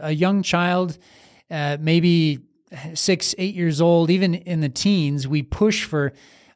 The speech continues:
uh, close to a hundred percent as far as neck mobility and things like that. But as someone is in their, you know, thirties, forties, fifties, we,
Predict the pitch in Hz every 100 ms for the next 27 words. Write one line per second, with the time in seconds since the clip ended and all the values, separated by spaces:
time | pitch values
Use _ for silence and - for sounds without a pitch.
0 | _ - 170 - - 175 190 190 175 147
1 | 160 156 143 127 165 156 139 147 131 -
2 | 139 135 120 143 143 143 135 139 139 135
3 | 123 143 135 135 123 - 131 131 156 151
4 | - - - - _ - 165 - 202 214
5 | 226 202 185 160 175 165 151 139 139 165
6 | 135 127 190 190 175 165 - 180 170 160
7 | - 185 - 165 160 151 - _ _ -
8 | _ _ 151 170 170 170 165 165